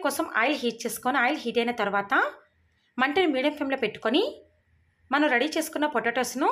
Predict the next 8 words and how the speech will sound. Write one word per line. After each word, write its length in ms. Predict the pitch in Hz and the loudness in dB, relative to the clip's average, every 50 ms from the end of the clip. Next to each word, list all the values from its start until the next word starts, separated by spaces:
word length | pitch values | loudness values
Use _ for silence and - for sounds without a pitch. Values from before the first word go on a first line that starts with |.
| 640 - - - _ _ _ _ _ _ _ _ _ - | 0 -2 -8 -20 _ _ _ _ _ _ _ _ _ -4
కొంచెం 300 | 269 262 240 - 302 294 294 269 | -4 -2 -2 -2 -2 -2 0 -2
కొంచెం 280 | 240 233 - - 349 - - - - - - - - _ - 220 | -2 0 0 0 0 0 -2 -4 -12 -20 -20 -20 -20 _ -2 0
గరిటెతో 400 | 240 240 247 240 240 240 277 349 480 640 - - - _ _ _ _ _ _ - 277 | 2 2 4 2 2 2 2 2 2 2 -2 -6 -12 _ _ _ _ _ _ 0 2
యాడ్ 160 | 254 - - - | 2 2 0 -4
చేసుకోవాలి. 580 | 226 190 - - - 196 180 180 175 175 175 165 156 - - _ _ _ _ _ _ _ _ _ _ _ _ _ _ _ _ _ _ _ _ _ _ _ _ _ _ _ _ _ _ _ _ - 240 | -6 -6 -4 -2 -2 0 2 2 0 -2 -4 -8 -10 -16 -20 _ _ _ _ _ _ _ _ _ _ _ _ _ _ _ _ _ _ _ _ _ _ _ _ _ _ _ _ _ _ _ _ 0 2
ఇలా 120 | 262 330 403 339 | 4 6 6 4
యాడ్ 160 | 254 240 - - | 4 2 0 -4
చేసుకున్న 280 | 269 262 - 277 254 | -4 -4 -6 -8 -6